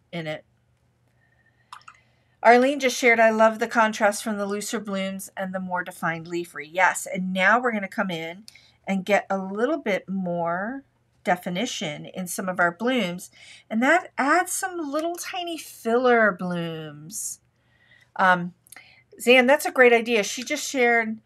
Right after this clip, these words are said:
that I have started using three pint-sized mason jars, one for clean, one for warm color washing, and one for cool color washing. Am I extra? <laughs> That's so funny. You're hilarious today.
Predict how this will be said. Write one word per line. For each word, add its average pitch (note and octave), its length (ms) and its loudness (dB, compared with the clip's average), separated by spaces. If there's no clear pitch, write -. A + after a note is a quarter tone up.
that G#3+ 200 2
I G#3+ 120 6
have A3 180 2
started G#3 640 2
using G#3 420 -6
three C4+ 400 -8
pint-sized C4+ 560 -2
mason G#3+ 320 -6
jars, E3 380 -6
one F3 180 -6
for D4 140 -2
clean, B3+ 480 -4
one F#3 180 0
for C4+ 200 0
warm A3+ 440 0
color A3 320 2
washing, G#3+ 420 2
and G3 80 -2
one F#3 140 -2
for G#3 100 -10
cool G3+ 200 -8
color F3 220 -2
washing. D#3 400 -6
Am B3 120 4
I - 140 8
extra? - 480 2
<laughs> - 0 -
That's - 920 -16
so G#4+ 280 -6
funny. A#3+ 360 -6
You're G#4 260 0
hilarious G#3 580 2
today. E3+ 240 -6